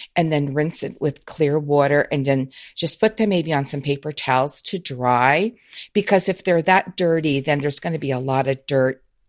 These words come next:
and grime also, um, you know, in between the flowers that are gonna be really hard to get to. So those are my, oh, and the last one, and I didn't try this, but I saw it suggested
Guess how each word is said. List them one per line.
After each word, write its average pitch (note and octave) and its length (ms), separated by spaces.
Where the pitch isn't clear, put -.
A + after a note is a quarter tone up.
and C#3 360
grime C3 580
also, C3+ 680
um, C3 400
you D3+ 160
know, C3 100
in D#3 140
between C#3+ 400
the C#3+ 80
flowers B2 460
that C3 100
are C3+ 60
gonna C3 200
be C3 140
really B2+ 260
hard B2 320
to C#3+ 80
get - 300
to. - 360
So E3+ 460
those C#4 420
are C4 160
my, G3+ 720
oh, G3+ 140
and G3 160
the F3+ 80
last G3+ 380
one, F#3+ 160
and E3 120
I D3+ 100
didn't F#3+ 320
try A3+ 340
this, D3 320
but D#3 180
I D3 120
saw D3+ 300
it - 140
suggested A3+ 720